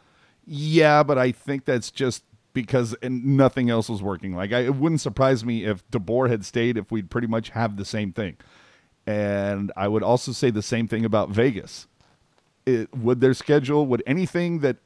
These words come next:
happened to Vegas since Gallant was fired, would it be any different if,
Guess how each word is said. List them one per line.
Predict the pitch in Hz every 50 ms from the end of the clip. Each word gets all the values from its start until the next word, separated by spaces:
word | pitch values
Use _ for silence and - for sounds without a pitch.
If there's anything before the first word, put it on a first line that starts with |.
| _ -
happened | - - 123 123 135 - - 143 139 123
to | - 123
Vegas | 101 90 90 110 110 120 123 127 131 123 - - - -
since | - - - 123 117 -
Gallant | - - 117 113 117 120 113 - -
was | 123 110 -
fired, | - - - 110 110 120 123 123 127 131 - _ _ _ _ _ _ _ _ _ _ _ _ _ _ _ _ _ _ -
would | - 104 117 117
it | 98
be | 92 110 117
any | 120 120 120
different | 104 110 110 - 123 123 120 120 - _ _ _ _ _ _ _ _ -
if, | 113 110 92